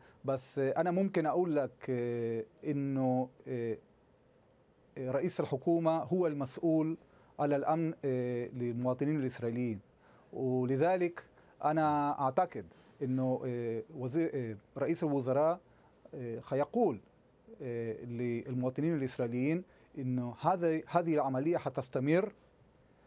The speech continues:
آه، لأنه المسؤولية جيش الدفاع الإسرائيلي أن يوقف هذا، آه،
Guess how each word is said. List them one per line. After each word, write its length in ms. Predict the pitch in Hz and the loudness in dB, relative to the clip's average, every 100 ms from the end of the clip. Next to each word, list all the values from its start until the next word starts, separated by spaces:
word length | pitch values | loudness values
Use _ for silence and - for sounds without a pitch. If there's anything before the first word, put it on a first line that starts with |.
| _ | _
آه، 120 | 143 127 | -2 0
لأنه 480 | - 143 147 139 | 0 -2 0 0
المسؤولية 600 | 135 127 - 147 202 185 | 0 -2 -2 0 2 2
جيش 320 | 117 143 160 151 | 0 -4 -2 -4
الدفاع 400 | 123 127 160 143 | -4 0 2 2
الإسرائيلي 680 | 131 - 123 156 175 190 - - - - | -2 -4 -2 0 0 -2 -8 -20 -12 -4
أن 140 | 127 | 0
يوقف 520 | 135 202 208 196 190 - _ _ _ - _ | 2 2 0 -4 -4 -10 _ _ _ -20 _
هذا، 420 | 143 156 156 156 156 _ _ _ 147 | 0 2 4 2 0 _ _ _ -4
آه، 260 | 123 117 | -2 -4